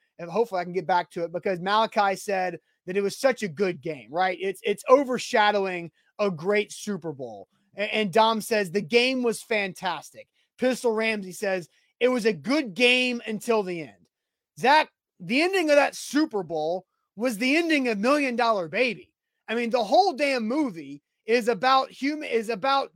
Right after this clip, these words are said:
great things and a great story. And then all of a sudden she just breaks her neck and dies. It's like, why? It's like, it just feels like you're like, "Oh God, why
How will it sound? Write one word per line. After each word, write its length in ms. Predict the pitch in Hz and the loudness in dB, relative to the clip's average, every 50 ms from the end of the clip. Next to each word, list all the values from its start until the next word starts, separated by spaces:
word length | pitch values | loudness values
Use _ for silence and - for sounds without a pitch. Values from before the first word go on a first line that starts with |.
| 180 147 | -18 -16
great 380 | 139 190 233 269 294 294 - _ - | -4 2 2 2 2 2 -4 _ -4
things 320 | 262 262 277 277 262 202 | -4 -2 -2 -4 -4 -6
and 100 | 233 220 | -6 -6
a 60 | 208 | -6
great 380 | 180 156 185 240 262 277 254 190 | -8 -2 2 2 2 2 0 -4
story. 420 | - - - 262 269 262 247 226 | -14 -8 -6 -2 0 2 2 0
And 80 | 214 220 | 0 -2
then 80 | 269 302 | -2 0
all 120 | 302 262 | 0 -2
of 60 | 233 | -2
a 20 | - | -2
sudden 200 | 285 269 262 226 | -4 -4 -4 -6
she 120 | - 240 | -8 -12
just 200 | 269 247 180 151 | -12 -12 -10 -6
breaks 240 | 156 247 254 214 - | -4 -4 -4 -4 -6
her 80 | 247 | -6
neck 180 | 247 262 254 - | -6 -6 -8 -8
and 120 | 214 202 | -10 -8
dies. 440 | 196 196 202 220 269 320 285 220 - _ _ _ _ _ _ _ _ _ _ | -6 -4 0 0 0 0 -2 -6 -12 _ _ _ _ _ _ _ _ _ _
It's 220 | 240 254 226 - | -4 -4 -2 -2
like, 180 | 302 302 277 202 | 0 0 0 0
why? 340 | 202 208 240 277 311 320 - | 0 0 2 2 4 2 0
It's 200 | 175 277 240 196 | -2 -6 -4 -2
like, 200 | 285 277 247 - | -2 -2 -2 -4
it 120 | 247 233 | -8 -10
just 300 | - 302 339 277 - - | -8 -8 -8 -8 -8 -8
feels 380 | - 320 339 359 349 320 254 220 | -4 -2 -2 0 0 -2 -2 -2
like 200 | 262 262 - - | -2 -2 -2 -4
you're 120 | 254 254 | -4 -4
like, 180 | 254 254 254 - - 285 | -4 -4 -4 -8 -8 -6
"Oh 220 | 277 240 202 - - _ | -4 -4 -4 -6 -10 _
God, 240 | - 233 165 143 165 | -10 -10 -10 -8 -6
why 220 | 196 254 311 320 | -4 -4 -4 -4